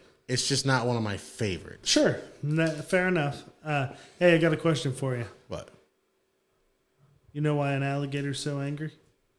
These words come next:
Speaker 1: 'Cause he has all <laughs> those teeth and no t-, no toothbrush to brush him or
Speaker 2: <laughs>
Speaker 1: something.
Speaker 2: Yeah.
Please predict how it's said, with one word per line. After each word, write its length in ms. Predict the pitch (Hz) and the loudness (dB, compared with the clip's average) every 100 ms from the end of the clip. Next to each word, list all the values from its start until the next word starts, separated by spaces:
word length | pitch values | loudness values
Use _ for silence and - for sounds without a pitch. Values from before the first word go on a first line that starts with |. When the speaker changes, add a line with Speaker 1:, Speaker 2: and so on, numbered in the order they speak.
| _ _ - - - - _ _ _ _ _ _ _ _ _ - | _ _ -18 -18 -20 -20 _ _ _ _ _ _ _ _ _ -8
Speaker 1:
'Cause 160 | 117 | -4
he 60 | 113 | -4
has 220 | 113 117 | -2 0
all 80 | 120 | 2
<laughs> 80 | 123 - | 2 4
those 260 | - 143 - | 4 4 4
teeth 400 | - - 151 - | 2 4 6 6
and 220 | 175 156 | 2 2
no 180 | 160 135 | 0 0
t-, 280 | 127 - - | -4 -4 -2
no 180 | 147 156 | 2 2
toothbrush 460 | 151 156 135 156 | 4 2 4 2
to 100 | 156 | 2
brush 340 | 117 123 165 196 | 2 6 6 6
him 120 | 196 | 6
or 100 | 139 | 6
Speaker 2:
<laughs> 100 | 240 | 8
Speaker 1:
something. 500 | 160 202 196 233 208 - - - 208 165 165 | 6 6 4 2 -2 2 0 0 0 0 0
Speaker 2:
Yeah. 80 | - | -2